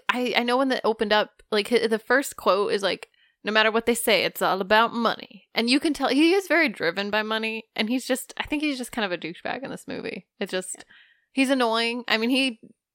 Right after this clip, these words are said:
Speaker 1: and it's hard not to think about George Costanza, though, when you look at him.
Speaker 2: S-, yes. Or that, like, weird, like, eighties McDonald's ad where he's, like, skipping in the streets.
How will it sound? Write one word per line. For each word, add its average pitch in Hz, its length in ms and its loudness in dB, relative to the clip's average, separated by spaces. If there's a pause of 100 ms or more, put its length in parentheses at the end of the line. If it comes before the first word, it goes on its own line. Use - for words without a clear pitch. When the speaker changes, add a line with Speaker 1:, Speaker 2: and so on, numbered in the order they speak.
(520)
Speaker 1:
and 285 120 -6
it's 285 120 -4
hard 277 300 -4
not 254 300 -2
to - 60 -16
think 214 260 -4
about 233 280 0
George 233 280 -2
Costanza, 254 580 -6
though, 294 200 0
when 254 160 -4
you 190 120 -6
look 175 240 -6
at - 100 -12
him. - 280 -12 (680)
Speaker 2:
S-, - 160 -8
yes. 185 720 -2 (140)
Or 240 180 6
that, 233 200 6
like, 262 280 2
weird, 196 760 -2
like, 185 360 -2
eighties 180 800 -8 (160)
McDonald's 165 600 -4
ad 147 260 -2
where 165 120 -6
he's, 170 180 -8
like, 151 140 -4
skipping - 360 -6
in 160 120 -10
the 151 60 -12
streets. - 680 -10